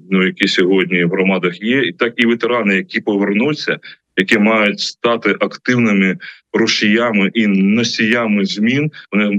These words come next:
ну, повинні стати лідерами громадськими, е, в-, у себе в громадах і, е, брати відповідальність за своє життя, за умови свої на себе. Тобто, е, брати активну участь, е, в розгляді,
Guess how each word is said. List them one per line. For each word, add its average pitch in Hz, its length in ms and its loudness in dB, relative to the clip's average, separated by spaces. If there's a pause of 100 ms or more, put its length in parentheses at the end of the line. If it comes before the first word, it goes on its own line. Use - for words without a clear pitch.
(160)
ну, 110 140 2
повинні 110 320 2
стати 104 300 -4
лідерами 123 640 0
громадськими, 98 840 0 (440)
е, 90 500 2
в-, 85 200 -2
у 98 100 2
себе 98 280 0
в 90 60 0
громадах 87 640 -2
і, 98 420 2 (420)
е, 90 340 0 (260)
брати 113 400 0
відповідальність 101 1080 -2
за 98 100 -2
своє 98 340 0
життя, 98 440 -2
за 107 140 -4
умови 110 580 0
свої 98 220 -2
на 104 140 0
себе. 85 420 -2
Тобто, 92 360 -2 (340)
е, 95 280 2
брати 120 260 0
активну 113 360 0
участь, 107 540 0
е, 92 320 2
в 85 240 -2
розгляді, 113 600 0